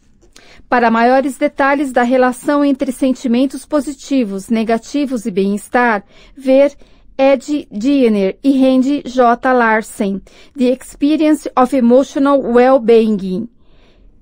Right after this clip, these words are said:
em Michael Lewis e Jeanette Haviland, Handbook of Emotions, Nova York, Guilford Press, mil novecentos e noventa e três. Fim da nota.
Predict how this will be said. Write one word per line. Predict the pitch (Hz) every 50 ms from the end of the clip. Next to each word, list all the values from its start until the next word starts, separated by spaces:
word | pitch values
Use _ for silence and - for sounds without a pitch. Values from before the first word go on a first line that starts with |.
| _ _
em | - 247 247 254 254 262 254 - _ -
Michael | - 240 254 277 294 285 - 302 285
Lewis | 262 240 233 240 240 262 277 254 - - _
e | - 269
Jeanette | 208 - 269 294 294 285 269 262 262 254 -
Haviland, | 226 - 254 254 247 247 214 240 214 196 202 190 185 - - - - - _ _
Handbook | - 269 302 311 285 285 220 202 254 285 269 -
of | 294 269 262 - 294
Emotions, | 277 247 240 240 233 233 233 - - 220 202 202 - -
Nova | 240 226 214 208 254 269
York, | 269 254 240 226 226 240 240 - - 254 240 - - _ _
Guilford | 240 214 277 311 311 - - - 285 277 262 - -
Press, | _ 254 233 220 220 233 247 240 - -
mil | 269 269 269 277
novecentos | 277 285 262 294 - - - 233 226 - -
e | 233
noventa | 220 233 214 240 233 -
e | 262 262
três. | - - 262 247 220 196 - - - - - - - - _
Fim | _ _ - - 247 220 214
da | 202 220 226
nota. | 233 247 233 208 190 - _ - - -